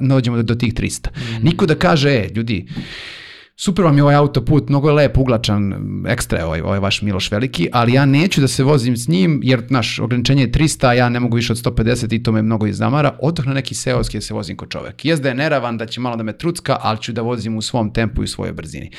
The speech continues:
Speaker 1: Tog, e, ta-, taj način razmišljanja ne postoji, nego smo otišli u tu drugu krajnost.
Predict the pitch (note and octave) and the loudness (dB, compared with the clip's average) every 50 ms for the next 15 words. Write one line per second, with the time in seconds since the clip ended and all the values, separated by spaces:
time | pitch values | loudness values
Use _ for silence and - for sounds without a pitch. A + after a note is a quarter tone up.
0 | - - - - - _ _ - G3+ G3+ F#3+ C#3+ - - - - B2 C#3+ - D#3+ | -16 -16 -16 -18 -20 _ _ 2 2 2 2 0 -2 -10 -10 -8 -6 -4 -2 0
1 | D#3+ D3 D3+ - - - - - F#3+ E3+ D#3 D3+ D3 D#3+ D#3+ - D#3 C3+ C3 A#2 | 0 0 0 -2 -6 -4 -2 0 2 2 2 2 2 2 2 0 0 0 2 2
2 | C3 C#3 - - D#3 C#3+ C3 B2 B2 A#2 A#2+ B2 A#2 - - F#3 F#3 E3 D#3+ C#3+ | 2 0 0 2 2 2 2 2 0 0 0 -2 -2 0 0 2 2 2 2 0
3 | D3 - - C#3+ C#3 C#3 - C3+ C3+ B2 B2 B2 - - A#2+ A#2+ A#2+ A#2 A2+ G#2+ | 0 -2 0 0 0 0 2 0 0 0 0 -4 -2 -2 -2 -2 -2 0 0 0
4 | A2 F#2+ - - G2+ F2+ E2 D2 C2+ C2 - - - | 0 0 0 -2 -2 -2 -2 -2 -6 -8 -12 -14 -16